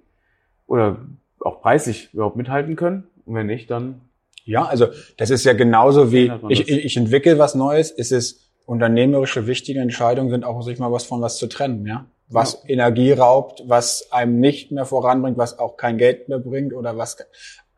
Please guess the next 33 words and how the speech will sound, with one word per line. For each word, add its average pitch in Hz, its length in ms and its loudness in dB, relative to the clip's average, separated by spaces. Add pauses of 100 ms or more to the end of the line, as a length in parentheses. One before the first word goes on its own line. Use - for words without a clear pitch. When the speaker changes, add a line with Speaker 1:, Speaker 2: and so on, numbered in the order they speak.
(120)
Speaker 2:
nur 127 160 0
noch 123 140 4
Spaß 135 380 2
bringt, 135 240 -2
kein 127 180 -2
Geld, 131 220 2
ist - 260 -10 (220)
nicht 135 200 -4
das 131 140 0
Richtige. 156 320 0
Und 113 100 -4
irgendwann 135 280 -6
muss 135 140 -6
man 139 140 -4
sich 127 140 -8
von 127 180 -8
Lo-, 123 160 -2
Sachen 127 340 -4
treff-, 131 340 -8 (120)
äh, 143 120 -8
trennen, 147 460 -2 (320)
um 131 120 -6
vielleicht 139 300 2
diesen 139 200 -2
Schritt 156 220 -2
zurückzugehen, 151 600 0
um 143 160 -4
dann 139 340 2 (120)
wieder 139 240 -2
zu 143 120 -6
sehen, 139 240 2
"Ah 139 120 -6
ja, 143 280 2